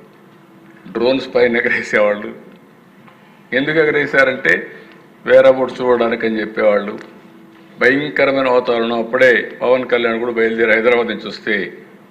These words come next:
రానియకుండా దారంతా అడ్డం పెట్టి ఎక్కడెక్కడో చెప్తే రోడ్డు మీద పడుకొని తర్వాత బాలకృష్ణ గారు, పవన్ కళ్యాణ్ గారు వచ్చి నన్ను కలిసే పరిస్థితికి వచ్చారు.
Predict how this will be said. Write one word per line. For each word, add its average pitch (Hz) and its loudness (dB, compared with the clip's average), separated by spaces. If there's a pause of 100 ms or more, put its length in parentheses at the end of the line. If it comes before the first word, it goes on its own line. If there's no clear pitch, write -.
(380)
రానియకుండా 131 0 (120)
దారంతా 120 0
అడ్డం 110 0
పెట్టి 110 -2 (960)
ఎక్కడెక్కడో 131 2
చెప్తే 123 -4
రోడ్డు 120 0
మీద 117 -4
పడుకొని 110 -4 (600)
తర్వాత 117 -2 (120)
బాలకృష్ణ 110 -4
గారు, 110 -2 (600)
పవన్ 113 -4
కళ్యాణ్ 107 -2
గారు 107 -4
వచ్చి 110 -10 (280)
నన్ను 104 -8
కలిసే 101 -6
పరిస్థితికి 104 -10
వచ్చారు. 95 -6